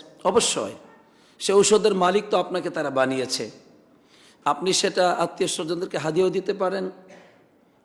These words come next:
আপনি সেটা যদি বিক্রিও করেন, আপনার জন্য জায়েজ, কারণ আপনাকে তারা মালিক বানিয়েছে।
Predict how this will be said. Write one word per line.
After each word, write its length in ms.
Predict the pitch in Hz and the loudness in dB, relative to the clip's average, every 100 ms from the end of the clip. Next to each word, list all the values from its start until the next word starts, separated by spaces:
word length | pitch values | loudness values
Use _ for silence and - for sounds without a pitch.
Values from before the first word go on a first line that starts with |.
| - | -8
আপনি 260 | 131 165 | -6 -8
সেটা 280 | 160 - 190 | -8 -4 -4
যদি 280 | 175 170 175 | -2 -2 -4
বিক্রিও 500 | 175 160 175 190 190 | -4 -6 -4 -2 -2
করেন, 280 | 190 185 175 | -2 -2 -4
আপনার 280 | 170 185 | -4 -6
জন্য 220 | 170 180 165 | -4 -4 -2
জায়েজ, 340 | 180 165 - - | -2 -2 -8 -14
কারণ 140 | - 175 | -8 -2
আপনাকে 380 | 220 214 208 214 | -2 -2 -6 -4
তারা 180 | 190 | -2
মালিক 360 | 185 180 202 185 | 0 0 0 2
বানিয়েছে। 460 | 190 147 123 - | 0 0 -4 -10